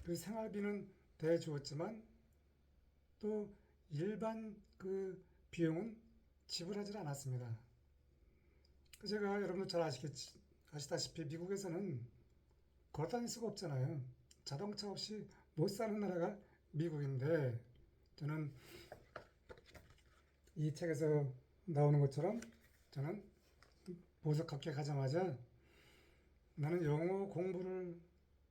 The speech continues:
내가 밤새면서 뼈저리게 해도 힘들다는 것을 예상을 해서 저는 그 미국 보석학회와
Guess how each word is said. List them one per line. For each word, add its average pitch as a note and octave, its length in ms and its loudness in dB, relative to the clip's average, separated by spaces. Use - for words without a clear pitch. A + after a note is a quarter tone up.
내가 F#3+ 300 0
밤새면서 G#3+ 840 -4
뼈저리게 G3+ 540 0
해도 G3+ 360 -2
힘들다는 G#3+ 600 -2
것을 F#3 280 -2
예상을 F3 420 0
해서 F3 340 -2
저는 E3 240 0
그 D#3+ 340 -2
미국 D#3 300 2
보석학회와 D#3+ 800 0